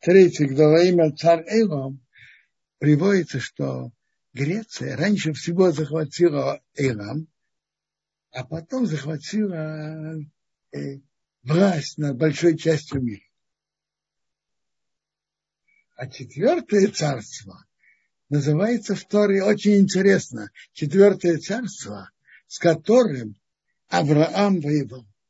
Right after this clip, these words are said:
Это Сидол, царь народов.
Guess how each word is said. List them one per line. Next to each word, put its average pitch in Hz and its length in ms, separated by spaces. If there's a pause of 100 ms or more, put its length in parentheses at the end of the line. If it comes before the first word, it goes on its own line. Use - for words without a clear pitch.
(1040)
Это 202 400 (420)
Сидол, 208 800 (340)
царь 190 440 (120)
народов. 165 840